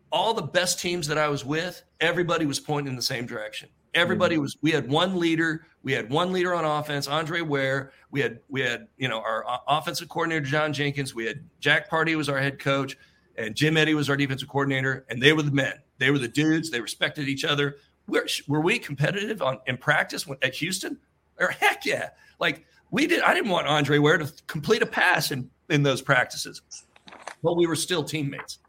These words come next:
Speaker 1: And we had to
Speaker 2: Right.
Speaker 1: work together. So everybody wonders, why were the Oilers so divisive back in those days? Well, it was hard for, it was hard for the head coach to manage the team the way that it needed to be managed because
Speaker 2: Yeah.
Speaker 1: his, his authority had been undermined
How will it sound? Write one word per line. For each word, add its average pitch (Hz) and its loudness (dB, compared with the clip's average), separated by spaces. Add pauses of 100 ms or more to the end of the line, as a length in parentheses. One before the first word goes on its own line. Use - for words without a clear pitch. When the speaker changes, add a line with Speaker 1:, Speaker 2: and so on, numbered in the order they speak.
(300)
Speaker 1:
And - -2
we 110 4
had 143 6
to 127 -2
Speaker 2:
Right. 131 -4
Speaker 1:
work 139 -4
together. 120 -2 (220)
So 135 0 (140)
everybody 214 2
wonders, 160 4
why 147 4
were 196 4
the 147 -2
Oilers 143 2
so 147 2
divisive 135 -2
back 101 -4
in 110 -14
those 104 -14
days? 110 -12 (280)
Well, 185 0 (560)
it - 2
was 170 2
hard 190 4
for, 156 2
it 123 -6
was 147 -2
hard 196 2
for 147 -2
the 131 0
head 143 4
coach 202 -2
to 147 -2
manage 143 0
the 131 -10
team 185 -4
the 135 -2
way 139 4
that 143 0
it 139 -2
needed 135 2
to 127 -8
be 139 0
managed 139 -6 (240)
because 139 0
Speaker 2:
Yeah. 143 0
Speaker 1:
his, - -6 (340)
his 143 0
authority 170 4
had 123 -2
been 120 -4
undermined 107 -6